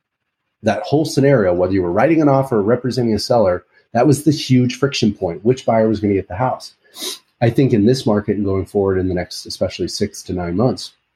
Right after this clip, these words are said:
most people I ask, "What's the friction point?" And they say, "Well, it's gonna be sellers."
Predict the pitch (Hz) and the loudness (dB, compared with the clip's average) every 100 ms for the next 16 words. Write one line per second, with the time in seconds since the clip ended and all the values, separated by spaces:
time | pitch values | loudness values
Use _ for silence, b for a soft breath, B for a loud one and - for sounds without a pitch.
0 | _ _ _ - - 110 110 - 135 107 | _ _ _ -20 0 0 0 0 0 2
1 | 98 98 95 - 120 - - 143 - 98 | 2 0 -2 -2 -2 -4 -4 -2 0 -2
2 | 98 92 95 101 92 90 92 90 92 90 | 0 -2 -4 -6 -6 -4 -2 0 -2 -2
3 | - 101 87 117 104 - | -2 -2 -2 -2 -2 -4